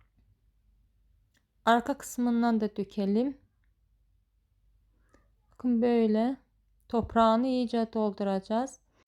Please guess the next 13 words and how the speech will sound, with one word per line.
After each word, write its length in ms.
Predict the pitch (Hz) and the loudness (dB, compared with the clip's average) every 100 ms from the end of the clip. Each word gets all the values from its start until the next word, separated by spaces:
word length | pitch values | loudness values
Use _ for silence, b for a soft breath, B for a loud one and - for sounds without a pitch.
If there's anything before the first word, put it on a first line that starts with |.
| _ _ _ | _ _ _
Sardunyalarımızı 1200 | _ - - 254 254 285 277 269 269 262 262 294 240 | _ -4 2 2 2 0 0 0 0 0 -4 -6 -2
böyle 360 | 269 277 262 | 0 2 0
su 200 | 262 - | -4 -8
tutan 340 | - - 269 254 | -16 -6 -4 -4
toprağa 640 | - 254 262 254 269 262 | -4 -4 -2 0 0 -4
dikersek 600 | 240 - 262 233 240 226 | -8 -4 -4 -4 -6 -2
arkadaşlar 840 | 214 196 202 196 202 - 240 277 - b b b | -2 -2 -4 -4 -6 -6 -6 -6 -8 b b b
çok 300 | - 269 - | -4 -2 0
hızlı 340 | 247 220 262 | -2 0 -2
bir 60 | 254 | -2
şekilde 600 | - 226 - 226 214 247 | -6 -8 -6 -4 -2 -2
gelişim 540 | 254 240 233 - 233 214 | -2 0 0 0 -2 -2
gösterecekti. 1040 | 214 - - 190 180 - 190 - - 269 | -2 -6 -6 -4 -4 -6 -8 -8 -10 -10